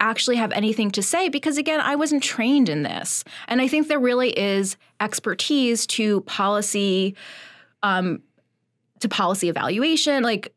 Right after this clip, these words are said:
to all these methods that I was just like, "Well, whatever. I have, like, a degree in engineering. I'm sure I can do anything."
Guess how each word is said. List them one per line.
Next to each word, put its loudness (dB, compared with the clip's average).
to 0
all 2
these 2
methods 2
that -2
I 2
was 2
just -2
like, -2
"Well, 0
whatever. 0
I 0
have, 0
like, -2
a 0
degree 0
in 0
engineering. 0
I'm 0
sure 0
I 0
can 0
do 2
anything." -4